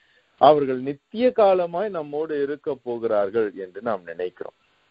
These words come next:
அதனாலதான் ஆண்டவர் சொல்லுகிறார், "எதற்கு என்னை ஒப்பிடுவீர்கள்?" மனிதர்களை நீங்க ஒப்பிட முடியாது. ஏனென்றால், அது வந்து ஒரு பூவின் பனி மாதிரி ஊதியவுடன் உலர்ந்து போகிறது.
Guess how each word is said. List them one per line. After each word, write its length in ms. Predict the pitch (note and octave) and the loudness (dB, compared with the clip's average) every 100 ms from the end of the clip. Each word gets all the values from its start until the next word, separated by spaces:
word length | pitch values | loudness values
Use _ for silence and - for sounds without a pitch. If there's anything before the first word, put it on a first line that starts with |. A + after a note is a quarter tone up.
| _ _ _ | _ _ _
அதனாலதான் 460 | - D3+ D3+ D#3 C#3+ | 2 6 8 8 4
ஆண்டவர் 320 | B2+ B2 G#2+ - | 2 -2 -4 -6
சொல்லுகிறார், 580 | G#2 F#2 F2+ F2+ D#3 - _ _ _ - | -8 -6 -4 0 0 -2 _ _ _ 0
"எதற்கு 720 | C#3+ G3 B3+ C4+ - B3+ G#3 | 4 6 4 0 -2 0 2
என்னை 320 | E3 D3+ C3+ | 2 0 0
ஒப்பிடுவீர்கள்?" 840 | B2+ - E3+ C#3+ B2+ G#2 A2 F2+ | -2 -2 -4 0 0 2 0 -2
மனிதர்களை 640 | F#2+ C3 G3 G#3+ F#3+ D#3+ | -2 0 4 4 4 2
நீங்க 260 | D3+ B2+ A#2 | -2 0 0
ஒப்பிட 380 | A2+ - E3+ C#3+ | 0 -2 0 2
முடியாது. 720 | A#2 G#2 G2+ F#2 F2 D#2+ - | 0 0 2 2 0 -4 -6
ஏனென்றால், 640 | A#2 B2 C3 C3+ B2 F#2+ - - _ _ _ _ | -2 0 0 2 4 4 2 -4 _ _ _ _
அது 240 | B2+ C3 | 6 6
வந்து 540 | C#3 F3+ G3 E3+ B2+ F#2+ | 2 0 0 0 0 -4
ஒரு 260 | A#2+ A2+ - | -4 -4 -6
பூவின் 460 | D#3+ F#3 G#3 F3 B2+ | -2 2 2 2 0
பனி 280 | - C3 D#3 | 0 2 2
மாதிரி 600 | D#3+ D#3+ F3+ G#3 F#3+ A2 - _ _ _ _ _ _ _ _ _ _ _ | 2 4 6 6 4 0 -6 _ _ _ _ _ _ _ _ _ _ _
ஊதியவுடன் 800 | B2+ E3 A3+ A3+ F#3+ C#3+ B2+ F3+ | -2 2 2 4 4 4 2 -2
உலர்ந்து 500 | F3+ B2 C3+ D#3 D3+ | -2 2 2 2 -4
போகிறது. 680 | A#2+ G#2+ F#2+ F#2 F2+ G#2 F2 | 0 0 2 0 4 2 2